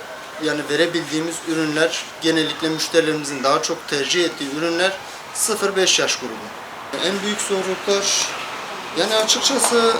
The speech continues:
ya ben kendi işimi seviyorum. Hani zor olarak görmüyorum da.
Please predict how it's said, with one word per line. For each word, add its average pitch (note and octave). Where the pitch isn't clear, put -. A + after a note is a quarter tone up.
ya G#3+
ben A3+
kendi A3+
işimi B3
seviyorum. A#3
Hani F#3
zor G#3
olarak G3+
görmüyorum F#3+
da. A#2+